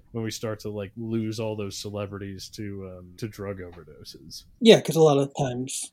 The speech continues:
Speaker 2: huge money business, you cut certain drugs with other ones, like fentanyl, so
Speaker 1: No, yeah, definitely. Like, it, no, it's just, it, it's, it, it, it's sad, like, it's sad that it's,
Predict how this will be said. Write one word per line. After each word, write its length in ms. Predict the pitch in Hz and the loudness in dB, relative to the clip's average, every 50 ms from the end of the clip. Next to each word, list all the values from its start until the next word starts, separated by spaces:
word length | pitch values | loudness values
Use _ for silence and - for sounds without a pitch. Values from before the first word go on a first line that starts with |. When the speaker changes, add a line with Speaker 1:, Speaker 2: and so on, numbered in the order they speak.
| _ | _
Speaker 2:
huge 440 | - - 143 127 120 117 117 113 - | -12 -8 -6 -6 -6 -6 -8 -6 -6
money 480 | 135 131 131 127 123 120 117 123 - - _ - | -4 -4 -4 -4 -6 -6 -8 -10 -12 -14 _ -4
business, 640 | 139 131 117 - 127 127 123 123 120 - - - - _ - - _ - - | -2 -2 -2 -4 -8 -10 -8 -6 -6 -6 -8 -8 -12 _ -20 -20 _ -16 -12
you 380 | 131 127 127 127 127 123 123 - _ | -10 -8 -8 -6 -8 -8 -10 -12 _
cut 360 | - - - 139 143 143 - _ _ _ - _ _ | -8 -4 -2 -2 -2 -2 -6 _ _ _ -20 _ _
certain 300 | - - 156 151 156 156 | -6 -4 -2 -2 -2 -2
drugs 360 | 135 139 143 156 165 170 160 160 | 0 2 4 4 4 2 2 0
with 200 | 165 165 170 170 | 0 0 0 0
other 180 | 175 180 190 | 2 4 4
ones, 240 | 147 123 113 - _ _ - - - | 2 2 -2 -6 _ _ -12 -12 -12
like 320 | - _ - - 185 170 | -20 _ -4 -2 -2 -2
fentanyl, 280 | 143 123 117 110 131 - | -2 -4 -6 -6 -8 -8
so 300 | - - 135 123 117 120 | -4 -4 -2 -2 0 6
Speaker 1:
No, 240 | 151 165 180 170 147 | 8 10 12 12 10
yeah, 220 | 131 123 110 92 85 | 8 6 2 -2 -6
definitely. 480 | - 98 101 104 - - - - - - _ _ _ _ _ _ | -8 -10 -10 -10 -12 -18 -20 -20 -20 -20 _ _ _ _ _ _
Like, 180 | 123 113 104 | -4 -2 -2
it, 400 | 107 - - 123 120 117 113 104 - _ _ _ | -4 -8 -6 -6 -6 -6 -6 -8 -14 _ _ _
no, 260 | 139 139 135 131 117 | -6 -4 -4 -4 -4
it's 240 | 120 131 127 - - | -6 -6 -8 -8 -6
just, 260 | 143 143 139 - - - - | -6 -6 -6 -6 -10 -8 -4
it, 200 | 135 131 123 - - | -4 -4 -4 -2 -2
it's, 420 | 135 127 - - - - - - _ _ _ _ - | -4 -4 -4 -6 -14 -16 -18 -20 _ _ _ _ 2
it, 180 | 139 143 - | 2 4 6
it, 180 | 160 160 151 143 | 6 6 6 6
it's 220 | 151 147 143 - | 4 4 4 2
sad, 500 | - - 170 165 190 214 208 175 156 139 - - - | 2 6 8 10 10 10 8 6 0 -6 -12 -2 6
like, 360 | 175 147 131 127 - - - - _ _ - | 10 10 10 10 8 4 -8 -20 _ _ 4
it's 200 | 160 151 - - | 4 4 4 4
sad 380 | - - 160 160 180 196 180 | 0 2 6 6 6 6 8
that 160 | 180 202 190 165 | 8 6 8 8
it's, 360 | 147 131 - - - - | 6 4 4 -4 -12 -16